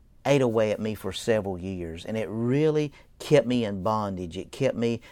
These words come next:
not being able to be who God had called me to be. And I didn't understand it because it was a continuous struggle in my life of understanding. You know, we put stipulations and conditions on love.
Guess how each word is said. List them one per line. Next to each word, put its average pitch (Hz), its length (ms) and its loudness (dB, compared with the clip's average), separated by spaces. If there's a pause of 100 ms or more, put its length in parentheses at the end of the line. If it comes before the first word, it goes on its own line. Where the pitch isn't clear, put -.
(120)
not 123 220 2
being 127 180 2
able 117 200 2
to 104 80 -2
be 123 340 2
who 113 140 0
God 104 280 -2
had 92 120 -6
called 110 280 -4
me 101 100 -4
to 92 80 -6
be. 117 380 -4 (380)
And 127 120 2
I 120 60 4
didn't 156 320 2
understand 120 760 -2
it 104 160 -10
because 110 340 -2
it 113 80 -4
was 107 140 -4
a 113 80 -2
continuous 123 640 -2
struggle 120 560 0 (320)
in 135 180 4
my 117 160 4
life 107 460 0
of 101 120 0
understanding. 113 1000 -2 (1300)
You 143 100 2
know, 139 80 8
we 151 160 6
put 175 400 2 (400)
stipulations 110 1300 0
and 117 120 -6
conditions 101 960 -6 (220)
on 92 240 -12
love. 87 500 -16